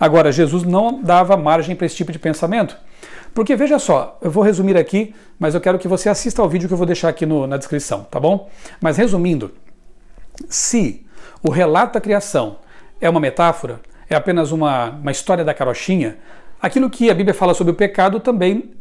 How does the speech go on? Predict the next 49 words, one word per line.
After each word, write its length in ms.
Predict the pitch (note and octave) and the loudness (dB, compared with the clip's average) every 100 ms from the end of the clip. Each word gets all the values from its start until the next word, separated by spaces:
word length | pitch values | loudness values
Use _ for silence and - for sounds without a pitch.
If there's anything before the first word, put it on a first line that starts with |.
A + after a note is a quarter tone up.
| - | -6
é 120 | A#3 | -4
falso, 420 | - D4 G3 B2 | 2 2 2 -4
porque 160 | - D3 | -8 -6
está 180 | - D#3+ | -2 -2
contido 460 | G3+ G3 G3 G3 | -2 -2 -2 2
lá 160 | E3 D#3 | 2 2
naqueles 420 | - D3 D#3 D#3 | 0 -2 -2 -4
primeiros 320 | - D3+ C3 | -4 -2 -2
capítulos. 420 | - - A#3 C#3 | -4 -2 -2 -4
Capítulo 320 | - B2 D3+ D3+ | -8 -6 -6 0
três 500 | G#3 A3 B2+ - - - - | 4 4 2 -10 -16 -14 -6
fala 220 | F3 D3 | 0 0
do 100 | C#3 | 0
pecado. 460 | D3 - C3+ G#2+ - - - - - - | -4 0 -2 -2 -8 -20 -18 -16 -6 0
E 60 | |
a 60 | F#3+ | 0
Bíblia 200 | C#4 C#4+ | 2 0
diz 180 | A#3+ - | 0 -2
que 60 | |
o 40 | G#3+ | 0
pecado 580 | E3+ D#3+ G#3 A#3 F3 - | 0 2 2 4 2 0
originou 360 | F#3+ F3+ E3+ E3+ | 2 2 2 2
a 60 | |
morte, 480 | F3+ A#3+ G#3+ - G#2 - | 2 0 0 -6 -14 -10
portanto 320 | - C3 C#3+ G3 | -6 -2 0 2
a 60 | |
morte 300 | E3 D#3 E3+ | 2 2 2
é 40 | A3 | -4
o 60 | |
salário 280 | - D#3 C3+ | 0 0 0
do 80 | C3+ | -2
pecado, 420 | D3 G#3+ G3+ A2 - - - - | -2 2 2 0 -14 -20 -14 -4
não 120 | C3+ | 0
é? 240 | F#3+ G#3+ - - - - - - - - | 0 -2 -16 -20 -20 -18 -12 -10 -8 -8
Se 600 | - - - D4 C#3 A2 - - - - | -6 -4 2 2 2 -6 -16 -16 -14 -4
isso 280 | A3 G#3+ F#3+ | -2 0 0
não 120 | F3 | 2
é 40 | |
verdade, 440 | D#3 C#3+ E3+ G3 C#3+ | 2 2 4 4 2
se 100 | D3+ | -4
aquele 220 | G#3+ G#3 | 0 2
relato 400 | D#3+ D#3 D#3 D#3 | 4 4 2 0
é 40 | |
uma 120 | D3+ C3+ | -2 -2
metáfora, 600 | B2 F3+ F#3+ F3+ - B2 | -2 2 2 0 -4 -4
é 20 | |
apenas 300 | A#2+ D#3+ C3+ | -2 -2 -2
uma 100 | D3 | -2
alegoria, 600 | C#3 A#2+ C3 G3+ B2 | -2 -2 0 2 0